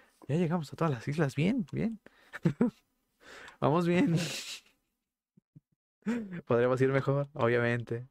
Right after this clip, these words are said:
obviamente. Oye, ¿sí puse el sapling? Sí. Nada más me dio un sapling esa cosa, ¿verdad? Y dice, no sé, pero a la vez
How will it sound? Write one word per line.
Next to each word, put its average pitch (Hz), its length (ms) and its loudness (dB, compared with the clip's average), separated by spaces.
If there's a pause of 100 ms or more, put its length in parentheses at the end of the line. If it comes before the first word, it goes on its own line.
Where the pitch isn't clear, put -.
(100)
obviamente. 120 300 -2
Oye, 147 120 2
¿sí - 100 0
puse 185 200 -2
el 156 80 -2
sapling? 165 280 -8
Sí. - 180 -8 (500)
Nada 175 100 2
más 214 60 2
me 190 80 4
dio 156 100 4
un 160 60 2
sapling 165 280 2
esa 165 180 2
cosa, 151 240 2
¿verdad? 165 220 2 (920)
Y 143 60 4
dice, 165 140 4
no 180 140 4
sé, 202 180 4
pero 196 160 4
a 160 40 4
la 139 120 4
vez 147 260 2